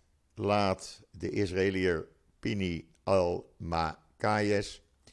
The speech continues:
eh, ja, die la-, eh, eh, die laat, eh, de Negev bloeien eigenlijk.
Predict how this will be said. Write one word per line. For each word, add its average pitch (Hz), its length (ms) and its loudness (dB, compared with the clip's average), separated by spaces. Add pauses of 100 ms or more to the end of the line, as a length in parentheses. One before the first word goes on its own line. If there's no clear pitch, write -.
(500)
eh, 95 640 6 (920)
ja, 110 340 2 (160)
die 92 200 0
la-, 90 280 0
eh, 82 680 -4
eh, 87 180 -8
die 80 160 -4
laat, 78 360 -6
eh, 82 80 -2 (340)
de 73 120 -4
Negev 98 460 0 (240)
bloeien 90 580 -2
eigenlijk. 82 560 -6